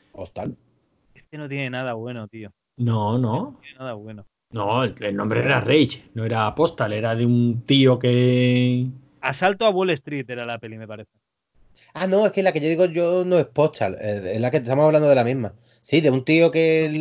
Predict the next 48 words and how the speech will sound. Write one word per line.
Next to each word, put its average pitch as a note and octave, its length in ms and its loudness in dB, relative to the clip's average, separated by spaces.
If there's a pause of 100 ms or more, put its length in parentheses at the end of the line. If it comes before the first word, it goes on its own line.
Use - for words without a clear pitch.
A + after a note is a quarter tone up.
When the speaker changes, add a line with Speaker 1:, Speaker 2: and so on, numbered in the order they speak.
Speaker 1:
le, C#3+ 80 -4
se - 60 -18
Speaker 2:
Courtois. F#3+ 160 -2
Speaker 1:
compra D#3 260 6
una D#3 80 6
armadura D#3 540 6
y D#3 60 0
armas D3 300 0
por, C#3+ 300 -4
Speaker 3:
Esa, C#3+ 420 4
esa, D3 220 2
Speaker 1:
por A#2+ 100 4
Speaker 3:
por F3+ 40 6 (140)
Speaker 1:
Amazon, C3+ 80 6
Speaker 3:
internet D3 520 4
Speaker 1:
decía. D3+ 100 4
Speaker 3:
y D3 80 2
se, D3+ 640 6
y D3 60 0
se D#3 160 0
levanta D3+ 340 0
una D#3 160 0
mañana D#3 480 0
y D3+ 80 2
dice: D#3+ 460 4
"Anchas D#3 260 0
Castilla". D3 540 -2
Speaker 1:
Esa A2 80 -8
es A2 80 -12
la D3 120 -4
única C#3+ 200 -2
que D3 100 -6
está C#3 100 -14
chula C3 180 -6
de, A#2+ 120 -4
me G#2 120 -10
creía G#2+ 160 -6
que C#3 40 -8
era C#3 140 -4
Postal, G#2 340 -12
¿no? C3 80 -18 (480)
Speaker 3:
No, A#2 340 -2 (300)
creo A#2+ 160 -4
que C3 80 -4
se C#3 100 -4
llamaba C3+ 240 2
Rage. A2+ 340 -4 (300)
Speaker 1:
¿Rampage? D#3 580 -6